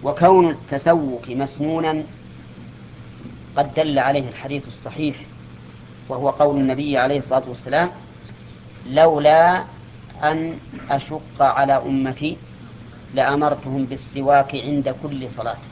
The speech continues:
فقول: "لولا أن أشق"، لأمرت، يدل على أنه ليس بواجب، لأنه لو كان واجبا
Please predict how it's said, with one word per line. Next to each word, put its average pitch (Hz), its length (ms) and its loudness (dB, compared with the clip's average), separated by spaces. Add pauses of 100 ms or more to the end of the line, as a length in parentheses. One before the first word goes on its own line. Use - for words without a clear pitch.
(1600)
فقول: 147 260 0
"لولا 156 280 4
أن 151 60 0
أشق"، 156 340 -2
لأمرت، 156 360 4 (1500)
يدل 165 300 0
على 151 280 6
أنه 165 260 0
ليس 170 200 4
بواجب، 120 340 -2 (1800)
لأنه 165 380 2
لو 160 100 2
كان 165 180 4
واجبا 143 440 2